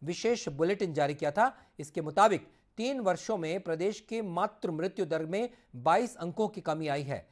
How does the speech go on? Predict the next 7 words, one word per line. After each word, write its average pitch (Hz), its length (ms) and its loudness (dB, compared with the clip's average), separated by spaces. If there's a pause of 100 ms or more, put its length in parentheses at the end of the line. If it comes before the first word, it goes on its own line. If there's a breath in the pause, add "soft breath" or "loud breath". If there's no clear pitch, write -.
(300 soft breath)
सैंपल 202 420 4
रजिस्ट्रेशन 175 600 -2
सिस्टम 202 380 -6
के 190 160 -6 (100)
आंकड़ों 185 320 -4
के 156 120 -6
अनुसार 165 400 4